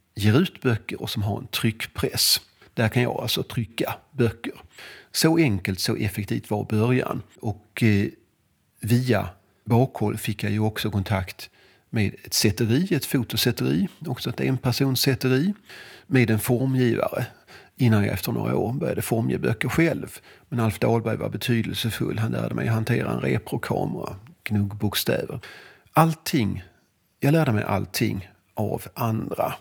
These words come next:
Eh, och för att om än hålla på med, med engelska termer. Learning by doing, trial and error. Allting. Inga pengar överhuvudtaget mer än vad som behövdes för att betala tryckeriräkningarna och de andra räkningarna.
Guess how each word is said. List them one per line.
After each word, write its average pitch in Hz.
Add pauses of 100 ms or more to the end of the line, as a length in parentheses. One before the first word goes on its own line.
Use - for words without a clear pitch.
(440)
Eh, 104 (600)
och 127
för 120
att -
om 113
än 104 (260)
hålla 104
på 104
med, 110
med 113
engelska 104
termer. 110 (360)
Learning 131
by 123
doing, 123 (140)
trial 113
and 107
error. 113 (380)
Allting. 127 (320)
Inga 147
pengar 113
överhuvudtaget 107
mer 107
än 104
vad 107
som 117
behövdes 110
för -
att -
betala 120
tryckeriräkningarna 123
och -
de 107
andra -
räkningarna. -